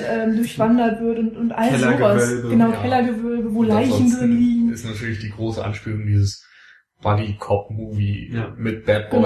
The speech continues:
Speaker 1: Genau.
Speaker 3: und Point Break
Speaker 1: Das wäre dann
Speaker 3: und so
Speaker 1: eben nochmal eine
Speaker 3: weiter,
Speaker 1: andere
Speaker 3: wo
Speaker 1: Seite.
Speaker 3: diese
Speaker 1: Also es
Speaker 3: ganzen
Speaker 1: kommt ja sehr viel zusammen.
Speaker 3: quasi schlechten Actionfilme der neunziger auf die Schippe genommen werden.
Speaker 2: Und dann zusätzlich noch Western-Einflüsse, die immer mal wieder reinkommen.
Speaker 3: <laughs> Ja,
Speaker 2: Also du
Speaker 3: stimmt,
Speaker 2: hast halt,
Speaker 3: es gibt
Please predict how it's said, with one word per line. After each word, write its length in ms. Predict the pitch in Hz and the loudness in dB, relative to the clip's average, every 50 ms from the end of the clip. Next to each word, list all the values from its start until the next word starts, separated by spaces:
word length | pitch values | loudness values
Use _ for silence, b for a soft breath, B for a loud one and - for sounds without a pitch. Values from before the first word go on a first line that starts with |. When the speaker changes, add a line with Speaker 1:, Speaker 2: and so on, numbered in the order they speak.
| 104 95 | 4 2
Speaker 1:
Genau. 100 | - - | 0 -2
Speaker 3:
und 100 | 107 - - | -4 -8 -8
Point 220 | - 110 113 113 | -8 -8 -8 -8
Break 180 | - - - 240 | -6 -4 -4 -2
Speaker 1:
Das 100 | 233 - | 0 2
wäre 100 | 247 247 | 4 4
dann 100 | 247 240 | 6 6
Speaker 3:
und 40 | 240 | 6
so 20 | |
Speaker 1:
eben 80 | 240 240 | 6 6
nochmal 160 | 240 233 240 | 6 6 6
eine 100 | 233 233 | 6 4
Speaker 3:
weiter, 80 | 220 - | 4 4
Speaker 1:
andere 220 | 247 240 233 226 | 4 4 4 4
Speaker 3:
wo 40 | 214 | 4
Speaker 1:
Seite. 380 | 214 208 208 214 - 247 240 B B B - | 4 4 4 2 2 -2 -4 B B B -6
Speaker 3:
diese 120 | - - | -2 0
Speaker 1:
Also 100 | 233 240 | 2 2
es 60 | 226 | 2
Speaker 3:
ganzen 260 | - - - 135 - | 0 -2 -4 -4 -2
Speaker 1:
kommt 180 | 240 262 247 262 | 0 0 0 2
ja 120 | 254 247 | 2 2
sehr 160 | 240 240 247 247 | 2 2 0 0
viel 160 | - - - | -2 -4 -8
zusammen. 420 | - 254 233 240 247 233 214 208 | -6 -4 -2 2 2 4 4 4
Speaker 3:
quasi 200 | 196 208 - 107 | 2 0 -2 -4
schlechten 880 | 101 - - 110 104 113 - - - - - 113 107 107 104 101 - _ - | -8 -8 -6 -6 -4 -6 -6 -8 -14 -14 -14 -12 -10 -8 -8 -8 -10 _ -12
Actionfilme 640 | 123 117 - - 120 104 98 - 117 107 101 101 | -12 -10 -10 -10 -8 -8 -8 -6 -4 -2 0 0
der 120 | 101 101 98 | 2 2 2
neunziger 720 | 98 98 101 101 101 - 113 104 101 98 95 95 98 - _ _ | 2 2 0 -2 -4 -6 -6 -4 -2 -2 -4 -4 -8 -14 _ _
auf 140 | - - - | -20 -20 -20
die 100 | - 101 | -16 -14
Schippe 300 | - - 110 98 98 98 | -12 -12 -10 -8 -8 -6
genommen 340 | 104 101 104 98 98 101 101 | -4 -2 -2 -2 -2 -2 -2
werden. 260 | 101 101 104 - 101 | -2 -2 -4 -4 -2
Speaker 2:
Und 240 | - 139 131 131 - | 0 0 0 2 4
dann 180 | 139 139 151 156 | 4 4 4 2
zusätzlich 540 | - - 175 170 160 170 165 - - 156 - | 0 0 0 2 2 2 2 0 -4 -6 -4
noch 200 | 147 131 120 127 | -4 -4 0 0
Western-Einflüsse, 960 | 180 170 - - 185 170 165 - - 156 175 175 - 170 170 165 165 170 | 0 0 0 -2 -4 -4 -4 -4 -4 -4 -4 -4 -4 -2 -2 0 0 0
die 140 | 160 151 131 139 | -2 -2 -2 -2
immer 240 | 156 160 156 151 | 0 2 2 2
mal 160 | 151 156 151 151 | 0 -2 -4 -4
wieder 260 | 156 156 156 147 - | -4 -4 -4 -4 -2
reinkommen. 440 | 139 139 156 165 165 175 170 156 147 | 0 0 2 2 2 2 0 2 2
Speaker 3:
<laughs> 0 | |
Ja, 80 | 135 | 2
Speaker 2:
Also 140 | 135 139 139 | 2 2 2
du 60 | 139 | 0
Speaker 3:
stimmt, 80 | 139 143 156 | 2 2 0
Speaker 2:
hast 140 | - - | 0 2
halt, 140 | 170 156 151 | 0 0 -2
Speaker 3:
es 160 | - - - | -2 -8 -10
gibt 180 | - 120 - | -12 -12 -12